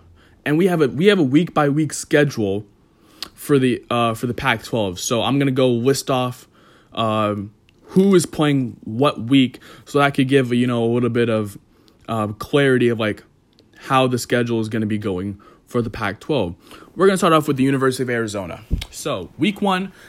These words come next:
they play a rivalry game against A S U. That is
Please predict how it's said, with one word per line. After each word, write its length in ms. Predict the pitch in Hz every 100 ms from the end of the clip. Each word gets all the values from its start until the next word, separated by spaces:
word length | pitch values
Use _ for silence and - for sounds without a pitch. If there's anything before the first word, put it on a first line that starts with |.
| -
they 120 | 139
play 420 | 135 156 147 143 -
a 60 | 131
rivalry 400 | 143 151 147 139
game 220 | 139 135
against 300 | 127 120 -
A 120 | 120
S 180 | 117 -
U. 320 | 143 147 151 - _ _ _ _ -
That 320 | 131 156 160
is 220 | 143 135